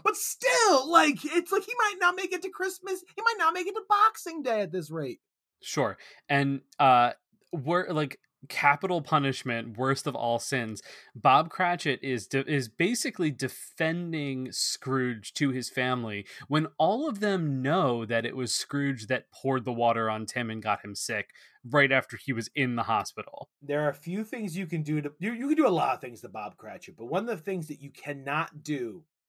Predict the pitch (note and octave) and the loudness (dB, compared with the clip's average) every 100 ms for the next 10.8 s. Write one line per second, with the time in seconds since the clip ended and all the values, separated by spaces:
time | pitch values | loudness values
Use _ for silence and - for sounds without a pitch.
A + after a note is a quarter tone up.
0 | _ - B2 E3 D#3 D#3 D3 C#3 C3 B2+ | _ -16 -4 0 0 -2 -6 -10 -10 -12
1 | - D3 C#3 C#3+ C#3+ B2+ B2 A#2+ A#2+ A2 | -8 -10 -8 -10 -10 -12 -12 -14 -12 -14
2 | A#2+ A2 - A2+ G#2 F#2+ F#2+ F2 - - | -14 -16 -16 -14 -14 -16 -20 -20 -20 -20
3 | _ _ _ _ - C#3+ F#3 - A#3+ E3+ | _ _ _ _ -12 -2 -2 -2 -6 -8
4 | - A3+ G3+ - E3+ D#3 F3 G3 D#3+ G#3+ | -2 0 2 -2 -4 0 2 2 0 -4
5 | G3+ F#3+ C#3+ B2+ C3+ C#3+ F3 - G3 G3 | 0 -2 -2 -6 -4 0 0 0 -2 -2
6 | D#3+ C3 G2 - _ _ _ _ - G#3 | -2 -6 -8 -18 _ _ _ _ 8 8
7 | G3+ D#3 C3 A#2 _ _ - F3 G3 F#3 | 10 6 2 -6 _ _ -6 -4 -2 0
8 | F3 G#3 A3+ E3+ F3+ D#3 E3+ F3 F3+ D#3+ | 2 4 2 0 -2 -2 0 2 2 2
9 | E3 D#3+ D#3 F#3 B2+ - - - _ _ | -2 0 2 0 0 -8 -18 -20 _ _
10 | _ _ _ D3 E3 F3+ A#3 C#4+ | _ _ _ -4 2 4 2 -2